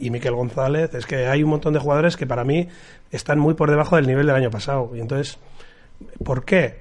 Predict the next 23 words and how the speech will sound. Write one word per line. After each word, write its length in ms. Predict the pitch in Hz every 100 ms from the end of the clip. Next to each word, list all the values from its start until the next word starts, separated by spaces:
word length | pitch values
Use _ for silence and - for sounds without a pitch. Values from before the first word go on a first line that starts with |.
| -
Esa 200 | 139 147
es 40 |
la 100 | 127
pregunta 360 | 123 120 127 127
que 80 | 123
yo 60 |
me 100 | 117
haría. 240 | 135 147 127
¿Por 120 | 123
qué 80 | 165
están...? 480 | - 127 120 117 123 - - -
Hombre, 200 | - 123 - -
al 100 | 117
final 260 | 131 135 139
no 80 |
siempre 300 | 131 151 135
se 80 | 123
puede, 460 | 135 131 123 120 120
eso 180 | - 139
no 80 |
es 80 | 123
matemáticas, 640 | 120 120 135 156 131 113
pero 340 | - 127 120